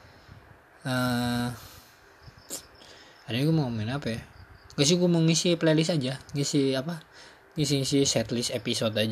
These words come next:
biar banyak. Hmm. Dan kayaknya episode-episode sebelumnya <clears throat> sebagian ada yang mau gua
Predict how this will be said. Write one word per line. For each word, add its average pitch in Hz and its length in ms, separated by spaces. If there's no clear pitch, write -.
biar 110 160
banyak. 101 380
Hmm. 107 160
Dan 120 160
kayaknya 139 400
episode-episode 127 640
sebelumnya 131 480
<clears throat> 180 400
sebagian 135 400
ada 131 80
yang 123 160
mau 117 160
gua 113 400